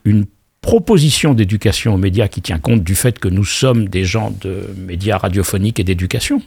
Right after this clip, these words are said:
populaire. Mais ce qui est très important, c'est de co-construire ça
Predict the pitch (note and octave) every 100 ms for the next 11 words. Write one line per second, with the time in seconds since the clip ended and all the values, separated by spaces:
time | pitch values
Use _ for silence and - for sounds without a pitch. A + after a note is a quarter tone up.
0 | - E2+ G#2 C#3 A3+ - - - - -
1 | - G#2 - - A#2 - B3 D3+ G2+ A2
2 | - C#4 - G#2 F#2 G2 - - - _
3 | - A#3 G3+ D3 - A#2+ G2+ - G#3+ A#3+